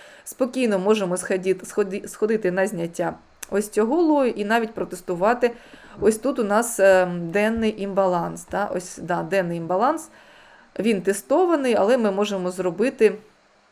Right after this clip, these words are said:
якийсь, можливо, пере-, ем, як його, перелой його, да? Тобто зроб-, зняти ще раз цей фрактал і тоді лише розвертатися. Бо по новозеландцу у нас, в принципі, е, такий,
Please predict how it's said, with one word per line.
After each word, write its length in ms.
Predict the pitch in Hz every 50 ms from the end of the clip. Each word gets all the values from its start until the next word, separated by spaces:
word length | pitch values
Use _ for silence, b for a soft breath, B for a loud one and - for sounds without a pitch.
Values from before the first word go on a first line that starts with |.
| _ _ _ _ _ - _ _ - -
якийсь, 340 | 196 208 - 220 214 220
можливо, 380 | 202 185 214 202 196 175 175 175
пере-, 520 | 175 - 196 185 180 175 175 170 170 160 -
ем, 280 | 175 170 170 170 170 170 170 196 196 _ _ _ _ _ _ _ _ -
як 180 | 202 170 170
його, 220 | 185 180 170 170 175 B B B B B B B B B B B B -
перелой 500 | - 233 226 214 196 196 240 330 359 285
його, 340 | 247 262 269 226 240 240 226
да? 220 | - 208 220 240
Тобто 360 | 240 240 196 180 - - 185
зроб-, 420 | 185 175 185 196 202 214 190 - 202
зняти 340 | 180 208 233 220 214 180 185
ще 260 | - - - 208 185
раз 280 | 165 165 165 - - - -
цей 180 | - - 185 185
фрактал 540 | 180 - - 175 175 - - 247 294 302 294 -
і 80 | 196
тоді 320 | 175 - 185 175 170 226 262
лише 320 | 233 190 190 - - 202
розвертатися. 800 | 196 202 196 185 202 214 214 - 175 165 - - 170 - - 175
Бо 360 | 160 160 160 196 208 180 180 B B B B B B B B -
по 200 | - 247 233 220
новозеландцу 680 | 208 202 185 202 208 208 220 233 294 359 370 370 - 214
у 40 | 196
нас, 200 | 190 190 214 -
в 40 | -
принципі, 640 | - 202 226 277 302 302 - 247 233 233 233 233 233 B B B B B B B
е, 320 | - - 202 202 190 185 185
такий, 600 | 185 - 196 202 - 226 220 180 175 - 190